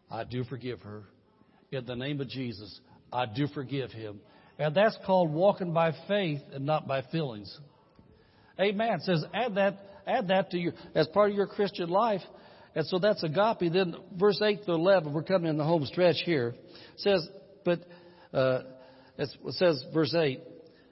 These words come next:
"For if these things be in you and abound, they make you, they shall neither be barren nor unfruitful in the knowledge of your Lord Jesus Christ." That means you're a Christian that's bearing fruit for Jesus when you live this way.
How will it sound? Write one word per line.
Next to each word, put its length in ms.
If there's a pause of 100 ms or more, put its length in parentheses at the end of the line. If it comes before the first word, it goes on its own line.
(360)
"For 140
if 100
these 200
things 320
be 400
in 120
you 200
and 200
abound, 720
they 140
make 400
you, 160
they 100
shall 220
neither 240
be 160
barren 580
nor 300
unfruitful 640
in 80
the 80
knowledge 300
of 40
your 120
Lord 300
Jesus 320 (120)
Christ." 320
That 180
means 260
you're 180
a 40
Christian 680 (760)
that's 160
bearing 280
fruit 260
for 100
Jesus 580 (720)
when 140
you 120
live 200
this 240
way. 320